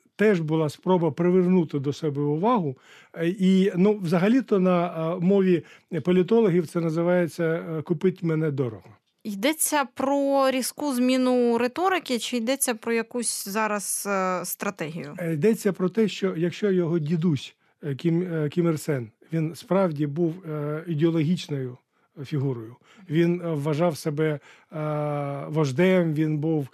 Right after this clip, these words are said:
Speaker 1: лідером, за ним йшла половина Кореї. Е, його син, е,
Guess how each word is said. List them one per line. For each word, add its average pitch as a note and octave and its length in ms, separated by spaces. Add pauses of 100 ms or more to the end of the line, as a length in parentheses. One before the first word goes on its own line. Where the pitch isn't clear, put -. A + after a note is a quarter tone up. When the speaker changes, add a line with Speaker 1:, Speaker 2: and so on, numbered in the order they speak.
(240)
Speaker 1:
лідером, E3 680
за D#3 120
ним D#3+ 520 (120)
йшла D#3 400
половина D#3 460
Кореї. E3+ 580 (400)
Е, D3+ 420 (160)
його F#3 340
син, C4 400 (400)
е, D3+ 800